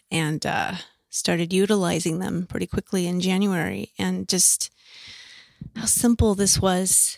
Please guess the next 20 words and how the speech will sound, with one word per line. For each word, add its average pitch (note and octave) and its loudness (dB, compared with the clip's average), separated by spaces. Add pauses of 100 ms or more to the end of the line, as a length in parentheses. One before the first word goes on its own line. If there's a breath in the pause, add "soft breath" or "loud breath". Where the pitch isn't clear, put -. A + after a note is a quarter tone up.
And G3 2
I G3 2
was G3 2
so A3+ 2 (160)
lost. F#3+ 0
And G3 -8
in F#3+ -8
some G#3+ 0
ways, G#3+ 2
I'm F#3+ -2
still F3+ 2
working F3+ 0
on E3+ -2 (640 soft breath)
being G3+ 6
found, F3+ 2
but F#3+ 2 (1080 soft breath)
these A#3 4
cards A3+ 2
just - 2
really F#3+ 0